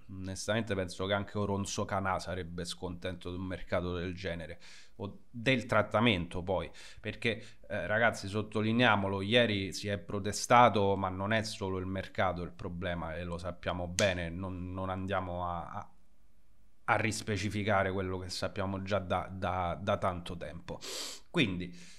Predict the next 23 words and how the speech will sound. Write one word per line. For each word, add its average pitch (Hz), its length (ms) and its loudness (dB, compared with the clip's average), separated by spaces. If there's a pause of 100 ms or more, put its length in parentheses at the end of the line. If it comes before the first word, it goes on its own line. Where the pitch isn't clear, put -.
(140)
eh, 127 300 8
sono 156 240 8
contento 147 400 6
che 110 40 0
si - 160 -2
torna 143 280 4
a 175 60 6
giocare. 170 600 4
Domani, 127 760 6
eh, 107 200 0
ovviamente 110 520 0
ci 98 120 0
sarà 104 220 6
appuntamento 110 800 2
con 104 140 0
un 101 300 0
ricco 127 380 4
palinsesto 110 760 4
su 95 160 -6
laziolive 101 760 0
punto 95 380 -4
t 143 160 0
v 233 400 2